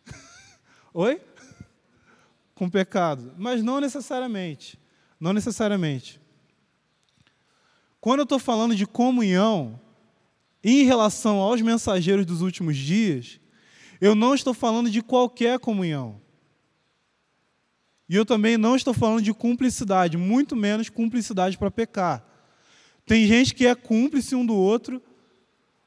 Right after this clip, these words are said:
ou pra pecar, ou pra conseguir se isolar de outras coisas. Coisas que talvez afetem essa pessoa.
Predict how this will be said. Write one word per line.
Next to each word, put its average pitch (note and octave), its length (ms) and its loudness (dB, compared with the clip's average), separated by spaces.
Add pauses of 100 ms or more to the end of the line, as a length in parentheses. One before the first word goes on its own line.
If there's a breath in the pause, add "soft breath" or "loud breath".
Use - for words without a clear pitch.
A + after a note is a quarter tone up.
(140)
ou C4+ 200 4
pra D4 180 2
pecar, G#3+ 720 -2
ou A#3+ 140 2
pra C4 160 0
conseguir B3 520 -2
se - 200 -4
isolar A3 880 0 (320 soft breath)
de D#3+ 160 -2
outras A3+ 360 -2
coisas. E3+ 580 -2 (680 soft breath)
Coisas G#3+ 300 2
que - 60 -20
talvez G#3+ 420 0
afetem A3 580 0
essa F#3+ 180 -4
pessoa. F3+ 640 -2